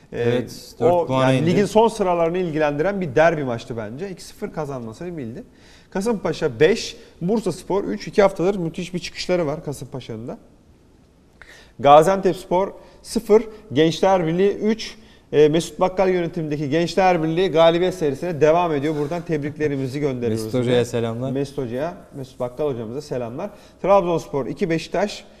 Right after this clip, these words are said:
Speaker 2: Trabzonspor sıfır, Beşiktaş iki. Haftanın derbisiydi. Akhisar Belediye bugün oynandı. Sıfır, Galatasaray iki.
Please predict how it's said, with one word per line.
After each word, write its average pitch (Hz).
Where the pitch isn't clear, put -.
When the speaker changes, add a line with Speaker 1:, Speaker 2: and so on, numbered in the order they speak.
Speaker 2:
Trabzonspor 180
sıfır, 202
Beşiktaş 170
iki. 165
Haftanın 147
derbisiydi. 135
Akhisar 170
Belediye 131
bugün 180
oynandı. 160
Sıfır, 208
Galatasaray 160
iki. 214